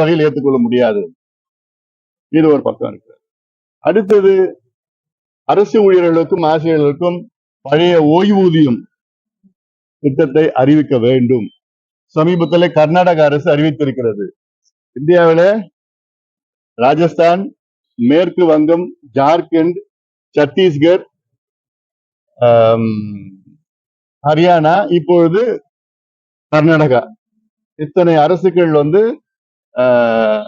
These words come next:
பஞ்சாப், பஞ்சாப், பஞ்சாபும் இப்போ கர்நாடகா அறிவித்திருக்கிறது. ஏன் தமிழ்நாடு அறிவிக்க முடியவில்லை? ஏன் உங்களுக்கு என்ன பிரச்சனை? நீங்க தேர்தலுக்கு முன்பு வாக்குறுதி கொடுத்தீங்க,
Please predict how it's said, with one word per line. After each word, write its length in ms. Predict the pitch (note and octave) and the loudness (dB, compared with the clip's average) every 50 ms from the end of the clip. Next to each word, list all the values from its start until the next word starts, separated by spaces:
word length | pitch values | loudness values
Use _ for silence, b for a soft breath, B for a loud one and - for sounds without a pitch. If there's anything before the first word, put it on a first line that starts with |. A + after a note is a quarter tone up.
| - - - - | -14 -12 -4 -2
பஞ்சாப், 360 | E3 E3+ E3 E3+ C#3+ A#2 - | -2 0 2 0 0 0 0
பஞ்சாப், 420 | C#3+ D3 D#3+ D3+ D#3+ D3 B2+ - - _ _ - | -2 -2 0 0 0 0 0 -2 -6 _ _ -6
பஞ்சாபும் 560 | C#3+ D3 D#3 D3+ F3 E3 D3+ C#3 D#3 G3+ B3 B3+ A3 | -4 -4 -2 0 0 0 0 0 0 -2 -2 -2 -4
இப்போ 180 | D#3+ - E3+ D#3 D3 C#3 C3 A#2+ A#2 A3+ - _ _ _ _ - D3+ | -4 -2 0 0 2 2 0 -2 -4 -12 -20 _ _ _ _ -4 -4
கர்நாடகா 460 | D3+ C#3+ C#3+ D#3 D3+ D3 C#3 C3+ B2+ B2+ A#2+ | -2 -2 0 -2 0 0 0 0 0 0 0
அறிவித்திருக்கிறது. 640 | C3+ C#3 C#3+ C3+ B2 C3+ A#2 B2 A#2 A2 G#2 G#2+ C#3+ - C#4 - _ _ _ _ _ _ _ - C#3+ F#3+ | 0 -2 -2 -2 -2 -4 -4 -2 -4 -4 -2 -2 -4 -6 -6 -10 _ _ _ _ _ _ _ -4 -2 0
ஏன் 160 | A#3 A#3+ F#3+ F#3 | 0 0 0 0
தமிழ்நாடு 380 | F3 F#3 G3 F#3+ F#3 F3+ F#3 | 0 2 2 2 2 2 2
அறிவிக்க 360 | E3+ D3 C#3+ D3+ D#3+ D3 B2 C#3 | 0 0 0 0 -2 -2 -2 -4
முடியவில்லை? 540 | B2 A2+ A2 A2+ A2 G#2 F#2 F2+ F2+ F#2 - - - A#2+ C#3+ F3 | -4 -4 -6 -6 -6 -6 -6 -6 -8 -14 -16 -16 -6 -4 -2 0
ஏன் 140 | F#3+ F#3+ F3+ | 0 0 0
உங்களுக்கு 300 | E3 D3 D3 C#3+ B2+ B2 | 2 2 0 0 0 0
என்ன 160 | B2 B2+ D3+ C#3+ | 0 0 0 -2
பிரச்சனை? 440 | - - A2 G#2+ _ - - - - _ _ _ _ _ _ _ _ _ _ _ _ _ _ _ _ _ _ _ - | -2 -6 -16 -16 _ -16 -16 -16 -16 _ _ _ _ _ _ _ _ _ _ _ _ _ _ _ _ _ _ _ -2
நீங்க 200 | C#3 D3+ D3 D3 B2+ - | 0 2 2 2 2 2
தேர்தலுக்கு 460 | D3+ E3 F3 F3+ F3+ F3 F3 D#3+ D3+ D#3 | 0 2 2 4 2 2 2 0 -2 -2
முன்பு 180 | D#3+ E3 E3 E3+ D#3+ C#3+ | -2 0 0 0 0 0
வாக்குறுதி 380 | D#3 E3 D#3 F3 E3 D3+ D3+ | 0 0 0 0 0 0 0
கொடுத்தீங்க, 420 | C#3+ C#3 C3+ B2+ C3 C#3 B2 C3+ | 0 -2 -2 -2 -2 -4 -2 0